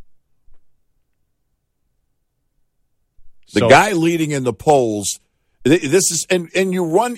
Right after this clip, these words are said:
Speaker 1: even if you were, you always run like you're, like we said, you run as if you're twenty, thirty points behind.
Speaker 2: Which he is.
Speaker 1: Which is exactly where he is
Speaker 2: <laughs>
Speaker 1: in most, in pretty
Speaker 2: Right.
Speaker 1: much every poll
Speaker 2: Right.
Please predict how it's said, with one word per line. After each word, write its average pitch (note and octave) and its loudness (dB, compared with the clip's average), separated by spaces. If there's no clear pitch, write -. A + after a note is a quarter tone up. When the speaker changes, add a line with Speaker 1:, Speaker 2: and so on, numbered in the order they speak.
Speaker 1:
even A#3+ -4
if F3 -2
you E3 -4
were, D3 0
you B2 -4
always C3 -4
run C#3 -2
like A#2 -4
you're, B2+ -4
like A2 -2
we B2+ -4
said, C3 -2
you C#3+ 4
run C3 0
as G#2+ -4
if A2 -2
you're G#2+ 0
twenty, G#2 -4
thirty G2 2
points F2+ -4
behind. E2 -4
Speaker 2:
Which A2+ -6
he A2+ -2
is. G#2 -6
Speaker 1:
Which E2 -2
is E2+ -4
exactly G2 -2
where G2+ -2
he G#2+ 0
is F2 -6
Speaker 2:
<laughs> - -20
Speaker 1:
in G#2 2
most, F#2+ -2
in G#2 0
pretty A2 2
Speaker 2:
Right. - -2
Speaker 1:
much G2+ -2
every B2 2
poll D3 2
Speaker 2:
Right. A#2+ -6